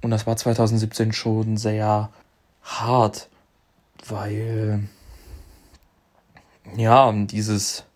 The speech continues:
ja, du hast halt diese, diese Gedanken halt trotzdem halt im Kopf, was halt die letzten Jahre so passiert ist. Und das hatte ich halt. Und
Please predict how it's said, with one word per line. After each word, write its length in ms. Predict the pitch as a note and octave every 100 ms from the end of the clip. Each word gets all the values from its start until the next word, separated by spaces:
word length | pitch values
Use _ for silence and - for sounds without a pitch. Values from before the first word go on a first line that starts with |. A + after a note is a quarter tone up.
| _ _ _ _ -
ja, 140 | A#2
du 120 | A#2+
hast 140 | A2 A2
halt 140 | A#2
diese, 580 | B2 A2+ G#2+ G#2 G#2 G#2 - - _ _ _ _ _ -
diese 220 | A2 G#2+
Gedanken 460 | A2 G#2+ C3+ - C#3+
halt 160 | A#2+
trotzdem 360 | - E3 - D#3+
halt 160 | C3+ C3
im 140 | A#2+
Kopf, 280 | - B2 -
was 180 | B2+ -
halt 140 | A#2+
die 60 | A#2+
letzten 340 | C3 - D3
Jahre 240 | B2+ B2+
so 100 | A#2+
passiert 440 | A2+ A#2 A2+ E3 F#3
ist. 320 | F#2+ G2 - _ -
Und 100 | A2+
das 180 | A2+
hatte 180 | C3 -
ich 160 | F3+ -
halt. 420 | G2 G2 F#2 - _ _ _ _ _ _ _ _ _
Und 420 | - G#2 G2 -